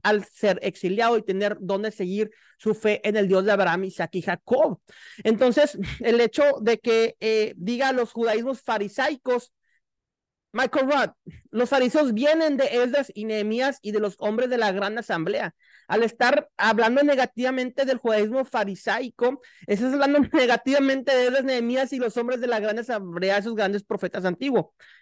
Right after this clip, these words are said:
Entonces, esto obviamente es falta de conocimiento de la tradición y de dónde viene el fundamento del judaísmo farisaico,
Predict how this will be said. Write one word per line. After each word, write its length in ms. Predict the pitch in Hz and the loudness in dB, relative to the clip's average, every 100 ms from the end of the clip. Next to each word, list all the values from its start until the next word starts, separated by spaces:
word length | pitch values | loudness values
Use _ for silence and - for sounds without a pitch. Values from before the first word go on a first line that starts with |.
| - | -4
Entonces, 360 | 202 233 226 - | 0 0 -2 -2
esto 240 | 240 262 | 0 4
obviamente 360 | 285 269 254 269 | 2 2 0 -4
es 280 | - _ _ | -6 _ _
falta 360 | 262 233 - 254 | -2 -2 0 0
de 120 | 247 | 0
conocimiento 640 | 262 240 226 220 208 247 | 0 -2 0 -2 0 0
de 240 | 233 233 - | 2 2 0
la 160 | 247 | -2
tradición 540 | 262 - 254 233 240 240 | -2 -4 -4 -2 -4 -4
y 160 | 233 262 | -4 0
de 80 | |
dónde 320 | 240 226 240 - | 2 2 -2 -4
viene 340 | 170 208 208 233 | -6 -2 -2 -2
el 100 | 233 | -4
fundamento 540 | 226 208 196 190 220 | -4 -2 -2 -2 0
del 140 | 214 | -2
judaísmo 340 | 196 190 175 208 | 0 -2 -2 -2
farisaico, 580 | 196 175 254 247 - | -2 -4 -2 -2 -4